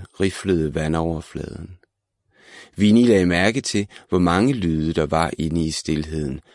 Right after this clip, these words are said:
allertydeligst hendes eget hjerteslag. Rylen vendte tilbage til sin foragering.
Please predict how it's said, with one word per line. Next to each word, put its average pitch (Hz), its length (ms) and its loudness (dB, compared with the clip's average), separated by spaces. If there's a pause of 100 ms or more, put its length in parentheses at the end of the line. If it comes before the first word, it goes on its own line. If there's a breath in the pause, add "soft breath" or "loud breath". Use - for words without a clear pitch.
(120 soft breath)
allertydeligst 92 1000 -2 (240 soft breath)
hendes 82 320 -2
eget 80 440 -2 (140)
hjerteslag. - 760 -10 (1400 soft breath)
Rylen 104 380 6
vendte 90 220 4
tilbage 85 420 0
til 90 160 -6
sin 87 160 -2
foragering. 76 840 -6